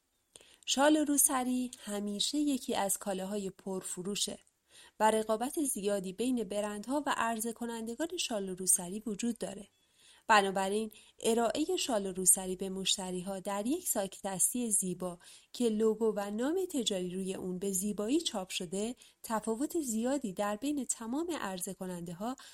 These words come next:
و یا برندها ایجاد می‌کنه. این کار باعث می‌شه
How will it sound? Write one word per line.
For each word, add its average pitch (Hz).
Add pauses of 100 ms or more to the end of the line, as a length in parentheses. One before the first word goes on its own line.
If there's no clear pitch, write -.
(180)
و 196
یا 240
برندها 180
ایجاد 226
می‌کنه. 190 (800)
این 220
کار 220
باعث 220
می‌شه 196